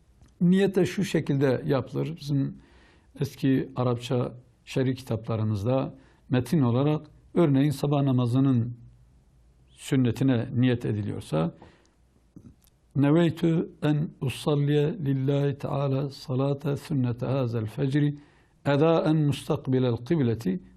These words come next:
Allahu Ekber" deyip başlanır. "Niyet ettim Allah rızası için bugünkü sabah namazının sünnetini kılmaya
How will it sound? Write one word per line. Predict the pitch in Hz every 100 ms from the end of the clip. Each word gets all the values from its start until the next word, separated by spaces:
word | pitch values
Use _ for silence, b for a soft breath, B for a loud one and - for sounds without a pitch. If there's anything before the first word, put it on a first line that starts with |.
| B _
Allahu | 151 131 123 110
Ekber" | 139 - 110 110
deyip | 139 175 - -
başlanır. | 147 - 90 87 90 - b b b -
"Niyet | 156 160 156
ettim | 107 - 123 151 -
Allah | 135 131 143 123
rızası | 110 117 110
için | 117 110 170 147 - 175
bugünkü | 160 127 120 135
sabah | - 127 143
namazının | 123 113 110 110
sünnetini | - - 123 120 151 147
kılmaya | 143 139 143 165